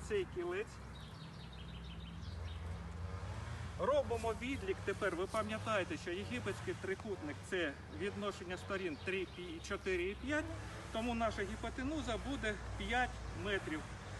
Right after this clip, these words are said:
Тобто від-, відлік робимо раз, два, три, чотири, п'ять. Ось наш вузол. Тепер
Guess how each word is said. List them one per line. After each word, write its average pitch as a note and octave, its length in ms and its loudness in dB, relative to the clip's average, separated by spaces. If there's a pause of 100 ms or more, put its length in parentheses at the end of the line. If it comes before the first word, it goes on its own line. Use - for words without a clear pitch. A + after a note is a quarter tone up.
(120)
Тобто G#3 240 2
від-, G3 500 2
відлік F3+ 320 0
робимо D#3+ 320 2
раз, C4 220 2 (220)
два, A#3+ 260 6 (1300)
три, B3 400 2 (1200)
чотири, A3+ 760 2 (1080)
п'ять. F#3+ 480 2 (960)
Ось F3 180 -4
наш D#3+ 200 -4
вузол. C#3 320 -6 (600)
Тепер G#3 300 2